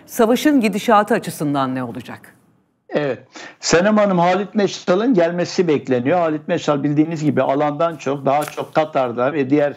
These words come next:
Speaker 2: e, yani dışarıda olan bir aktör. Yani Gazze'de, sahada, savaşın devam ettiği yerde ya da İsrail'in soykırım suçu veya, e,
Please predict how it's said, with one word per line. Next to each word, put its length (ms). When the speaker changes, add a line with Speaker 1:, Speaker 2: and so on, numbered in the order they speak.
Speaker 2:
e, 80
yani 320
dışarıda 440
olan 400
bir 320
aktör. 560
Yani 340
Gazze'de, 580
sahada, 560
savaşın 580
devam 360
ettiği 220
yerde 300
ya 200
da 60
İsrail'in 500
soykırım 540
suçu 320
veya, 440
e, 240